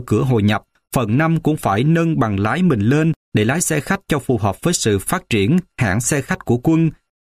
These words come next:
Năm sắm toàn xe đời mới, cho nên kỹ năng sửa chữa của Năm không còn là một lợi thế.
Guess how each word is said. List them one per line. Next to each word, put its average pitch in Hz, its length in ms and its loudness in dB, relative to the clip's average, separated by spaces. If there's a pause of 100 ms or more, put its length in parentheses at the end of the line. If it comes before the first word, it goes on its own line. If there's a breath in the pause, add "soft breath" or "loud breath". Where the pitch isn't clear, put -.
(140)
Năm 147 240 0
sắm 185 360 0 (280)
toàn 110 240 2
xe 156 220 -2
đời 117 180 2
mới, 139 340 2 (260 loud breath)
cho 170 80 2
nên 156 260 0
kỹ 117 220 -2
năng 160 180 0
sửa 123 200 0
chữa 110 240 0
của 165 180 0
Năm 160 260 2
không 170 240 -4
còn 113 260 -2
là 101 120 0
một 101 300 0
lợi 95 220 2
thế. 147 340 0